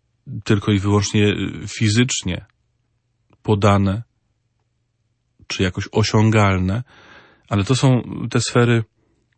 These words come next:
duchowe. Chociaż świat ducha zbudowany jest podobnie do świata widzialnego, posiada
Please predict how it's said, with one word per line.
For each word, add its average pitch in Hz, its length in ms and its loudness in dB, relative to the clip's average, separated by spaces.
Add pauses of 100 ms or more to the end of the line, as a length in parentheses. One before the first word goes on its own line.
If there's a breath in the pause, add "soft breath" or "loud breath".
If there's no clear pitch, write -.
(140)
duchowe. 113 720 0 (480)
Chociaż 151 280 2 (120)
świat 120 220 0
ducha 127 360 -2 (1400 loud breath)
zbudowany 110 460 0
jest - 180 -4
podobnie 117 580 0 (720)
do 107 140 0
świata 95 460 -2 (1000)
widzialnego, 104 920 2 (540)
posiada 101 520 0